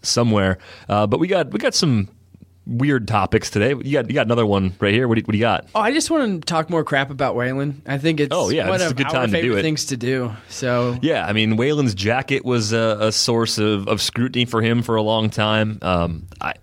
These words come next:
Speaker 1: I, look, it, it just looks like a lady's jacket 'cause the hood is covered in fur. I, I don't, I, it's not even real fur. It's, you know, it's the fake stuff. So it wasn't like Waylon went in the woods,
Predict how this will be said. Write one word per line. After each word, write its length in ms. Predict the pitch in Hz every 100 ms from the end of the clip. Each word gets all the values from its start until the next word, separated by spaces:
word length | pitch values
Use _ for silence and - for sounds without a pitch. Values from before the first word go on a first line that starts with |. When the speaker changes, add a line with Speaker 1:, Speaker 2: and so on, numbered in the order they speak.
| -
Speaker 1:
I, 80 | -
look, 280 | 127 87 -
it, 120 | 120
it 200 | 127 117
just 160 | 117 101
looks 240 | 113 -
like 100 | 117
a 40 | 92
lady's 380 | 92 101 101
jacket 440 | 95 110 104 107 -
'cause 160 | 95
the 80 | 90
hood 260 | - 107 101
is 80 | 95
covered 300 | 107 101 90
in 80 |
fur. 480 | 85 - 123 131 139 -
I, 180 | 80 82 -
I 140 | 95
don't, 300 | 107 101 - - - - -
I, 260 | - 123 110 -
it's 140 | -
not 80 | 139
even 180 | 101 92
real 180 | 110
fur. 300 | 98 - 82
It's, 180 | 85 -
you 80 | 92
know, 80 | 80
it's 120 | 78
the 100 | 95
fake 300 | - 117 120
stuff. 320 | - 71 85
So 80 | 104
it 60 | 123
wasn't 220 | 139 127
like 160 | 120 98
Waylon 340 | 107 117 110
went 160 | 104 107
in 80 |
the 80 | 98
woods, 560 | 95 107 110 101 87